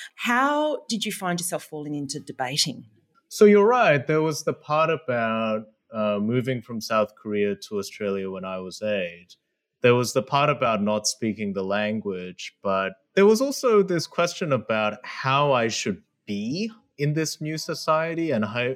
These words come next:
Speaker 2: and specifically how I should be with others, right? And the answer that I came to was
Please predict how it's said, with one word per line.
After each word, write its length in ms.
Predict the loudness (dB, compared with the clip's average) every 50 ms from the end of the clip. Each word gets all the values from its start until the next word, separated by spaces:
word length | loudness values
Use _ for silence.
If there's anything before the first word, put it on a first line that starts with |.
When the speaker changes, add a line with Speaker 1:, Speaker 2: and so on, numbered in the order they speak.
| -6 -6
Speaker 2:
and 260 | -6 -4 -4 -4 -6 -4 -4
specifically 680 | -4 0 0 -2 0 0 -2 -2 -2 -4 -2 -4 -4
how 260 | -2 0 2 4 4
I 120 | 4 2 2
should 220 | -2 -8 -12 -4
be 120 | -2 -2 0
with 160 | 0 -2 -4
others, 480 | -6 -8 -8 -10 -14 -18 -18 -20 -20 _ _ _ _ _
right? 220 | -12 -12 -12 -14 -18 _ _
And 200 | -2 -2 -2 2
the 140 | 2 2 4 4
answer 400 | 2 2 0 0 -2 -2 -4 -2
that 360 | 0 0 0 0 0 -2 -6 _ _ _ _ _ _ _ _ _ _ _ _ _ 2
I 140 | 2 2 2
came 420 | 0 -6 -6 -2 -2 -2 -2 -2 -6 -10 -6
to 280 | -6 -6 -4 -4 -6
was 500 | -6 -2 -2 0 0 -2 -4 -6 -10 -16